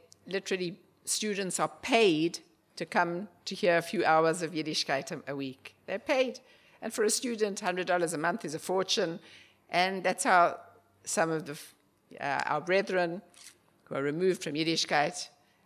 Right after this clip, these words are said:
are introduced to something Jewish in this way. That's the program. It exists thousands of students around the world. Now, in one of these programs, this took place in Eretz Yisrael. One of these programs, a young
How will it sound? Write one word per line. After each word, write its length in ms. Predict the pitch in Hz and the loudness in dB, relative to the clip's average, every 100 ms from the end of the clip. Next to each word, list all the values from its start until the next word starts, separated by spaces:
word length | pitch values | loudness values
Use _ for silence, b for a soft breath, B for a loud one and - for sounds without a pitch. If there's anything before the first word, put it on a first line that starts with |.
| _ - | _ -6
are 360 | 143 135 131 - _ | -2 0 -2 -8 _
introduced 580 | - 156 143 170 240 - | -12 -10 -8 -4 -2 -2
to 80 | 180 | -4
something 460 | - 214 165 170 156 | 0 0 0 -6 -2
Jewish 520 | 196 196 190 - - B B B _ _ _ _ _ | 4 6 6 4 0 B B B _ _ _ _ _
in 300 | 156 131 151 | -2 -2 -2
this 240 | 156 - | -2 -2
way. 320 | 160 143 123 151 _ - | 0 -2 -2 -8 _ -10
That's 180 | - - | -8 -6
the 80 | |
program. 600 | 190 220 170 160 156 160 170 | -2 4 4 4 0 -2 -10
It 20 | |
exists 340 | 160 151 - | -6 -4 -2
thousands 420 | - 156 160 156 | 4 4 4 -4
of 60 | 151 | -6
students 480 | - 147 135 139 143 | -6 -4 -4 -6 -4
around 220 | 143 139 | -2 -2
the 80 | 139 | -2
world. 320 | 139 139 135 160 _ _ _ _ | -2 -2 -4 -12 _ _ _ _
Now, 140 | 175 | 4
in 120 | 180 180 | 4 6
one 140 | 214 | 4
of 80 | 247 | 4
these 160 | 254 | 0
programs, 520 | 262 214 190 190 160 196 | 2 2 4 2 0 -2
this 140 | - | -8
took 220 | - 160 | -6 -6
place 240 | - 160 - | -4 -4 -4
in 80 | |
Eretz 280 | 135 143 143 | -4 -4 -6
Yisrael. 440 | 131 - 131 143 175 _ _ _ _ _ B B B B B B | -10 -8 -6 -8 -10 _ _ _ _ _ B B B B B B
One 140 | 180 | 2
of 60 | 220 | 2
these 180 | 226 202 | 2 0
programs, 380 | 208 196 185 160 | 4 2 2 -2
a 40 | |
young 440 | 156 175 190 185 | 4 4 2 -6